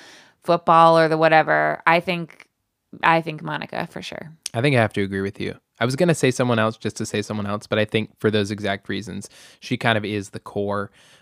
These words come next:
Speaker 2: of the Thanksgiving meal. So Monica is our Thanksgiving Friends M V P.
Speaker 1: If you had to pick a secondary, who would you pick? 'Cause I know who I would pick.
Speaker 2: I think I might pick Phoebe. And I think mainly that's because she provides a lightheartedness.
Speaker 1: So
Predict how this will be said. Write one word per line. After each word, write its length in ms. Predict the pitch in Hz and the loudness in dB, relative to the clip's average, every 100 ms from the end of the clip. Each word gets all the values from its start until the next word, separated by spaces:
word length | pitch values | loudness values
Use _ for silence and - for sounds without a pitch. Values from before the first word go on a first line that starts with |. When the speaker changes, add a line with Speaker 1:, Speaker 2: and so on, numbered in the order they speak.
| _ | _
Speaker 2:
of 160 | 107 104 | -4 -2
the 80 | 98 | -4
Thanksgiving 580 | 98 95 - 98 98 | -4 -6 -6 -6 -6
meal. 300 | 101 92 - _ _ | -8 -10 -12 _ _
So 180 | - 107 | 0 2
Monica 640 | 104 113 113 123 117 123 _ | 4 2 2 2 2 -2 _
is 160 | - 110 | -6 -2
our 100 | 101 | -2
Thanksgiving 640 | - 120 147 - 131 131 | 0 -2 -2 -4 -2 -2
Friends 500 | 123 113 107 107 110 - | -2 0 0 -2 -6 -8
M 160 | 107 101 | -8 -4
V 140 | 107 | -6
P. 240 | - - - | -6 -6 -4
Speaker 1:
If 120 | 190 | 0
you 100 | 220 | 0
had 240 | 220 233 | 2 2
to 80 | 220 | 2
pick 180 | 247 233 | 0 -2
a 60 | |
secondary, 580 | 214 190 175 165 156 151 | -2 -2 -2 -2 0 0
who 80 | 160 | -2
would 120 | 156 | -4
you 60 | 147 | -4
pick? 200 | 156 - | -8 -8
'Cause 120 | 160 | -4
I 120 | 170 | -2
know 80 | 170 | -2
who 120 | 165 | -2
I 140 | 147 120 | -2 -4
would 140 | 117 | -6
pick. 320 | - - _ - | -12 -14 _ -8
Speaker 2:
I 100 | - | -4
think 240 | 226 403 339 | -2 -2 0
I 80 | 254 | 2
might 260 | 175 - | 2 0
pick 260 | 143 113 _ _ | -2 -2 _ _
Phoebe. 460 | - 101 104 117 139 _ _ _ _ _ _ _ - | -4 -2 -2 -4 -6 _ _ _ _ _ _ _ 0
And 100 | 139 | 0
I 20 | |
think 240 | 180 202 | 2 0
mainly 320 | 139 127 139 127 | 2 4 4 4
that's 240 | 120 - | 2 2
because 420 | 113 - 110 110 | -6 0 0 2
she 180 | - 113 | -2 -4
provides 520 | 113 104 101 104 104 | -4 0 0 0 -4
a 80 | 107 | -8
lightheartedness. 920 | 104 104 92 113 110 110 120 135 - _ | -4 -6 -2 -2 0 0 -2 -2 -6 _
Speaker 1:
So 280 | - 208 | -2 -2